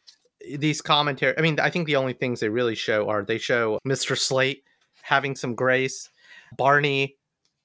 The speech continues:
just kind of, like, being the stand-in for all of humanity, just kinda going back to the,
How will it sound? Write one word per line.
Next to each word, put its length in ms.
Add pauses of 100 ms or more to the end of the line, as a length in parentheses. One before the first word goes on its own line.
just 260
kind 240
of, 100
like, 280
being 180
the 80
stand-in 480
for 120
all 220
of 100
humanity, 520
just 200
kinda 200
going 360
back 260
to 100
the, 160